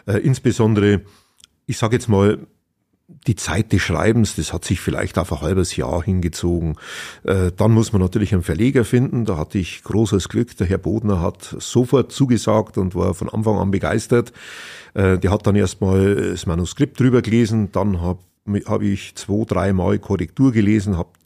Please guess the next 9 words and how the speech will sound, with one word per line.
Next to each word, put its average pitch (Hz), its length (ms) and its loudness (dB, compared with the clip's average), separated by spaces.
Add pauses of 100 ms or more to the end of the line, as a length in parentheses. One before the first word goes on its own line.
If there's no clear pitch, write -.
(560)
meine 80 200 0
Tochter 104 400 0
und, 98 200 0
ähm, 90 400 -6 (400)
noch 95 240 -4
der - 140 -2
eine 107 180 4
oder 92 160 2
andere, 110 380 4